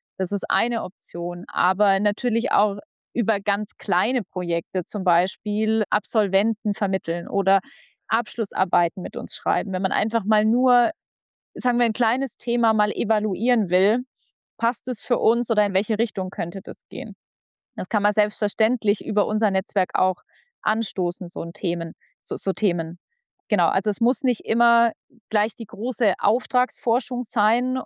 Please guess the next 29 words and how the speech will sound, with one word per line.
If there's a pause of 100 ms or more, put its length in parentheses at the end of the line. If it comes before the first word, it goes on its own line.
oder
gleich
das
nächste
große
Projekt
mit
uns.
Also
wir
können
uns
da
sehr
gerne
auch (560)
klein
rantasten
mit
den
Unternehmen,
einfach
um
auch
ein
Gespür
dafür
zu
kriegen,